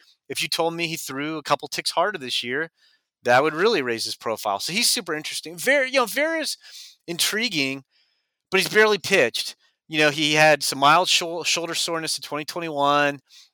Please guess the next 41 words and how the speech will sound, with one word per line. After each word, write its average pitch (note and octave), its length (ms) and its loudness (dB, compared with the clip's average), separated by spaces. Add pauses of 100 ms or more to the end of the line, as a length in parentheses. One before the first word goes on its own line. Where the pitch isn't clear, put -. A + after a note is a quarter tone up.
(100)
and C3+ 80 -2
he C3+ 60 2
was B2+ 120 -2
in D3 120 0
the D3+ 60 -6
D D#3+ 200 -2
S - 180 2
L D3 380 4
kind B2 280 0
of C3 80 -6
for C#3+ 120 -10
tax C3+ 340 0
purposes, C#3 560 -6
like C3 180 -6
a B2 40 -14
lot B2+ 120 0
of C3+ 60 0
the C#3 60 -12
Cubans C3 420 -10
do. C3 400 -8 (420)
And, C3+ 320 0
you D3+ 60 -12
know, C3 180 -2
<laughs> C3 60 -14
tw-, E3+ 340 -8
twenty, F3+ 420 -4 (480)
twenty-one-year-old A3 640 4
Norge F3+ 340 4
Vera D3+ 560 8 (260)
facing, D3+ 800 0
you B2+ 80 0
know, A#2 40 -4
D C#3+ 180 0
S - 120 2
L D3+ 160 6
kids B2 500 0
is B2 600 -2 (300)
not D3+ 340 2
really D3+ 320 0
meaningful C3+ 500 -4
action. A#2 540 0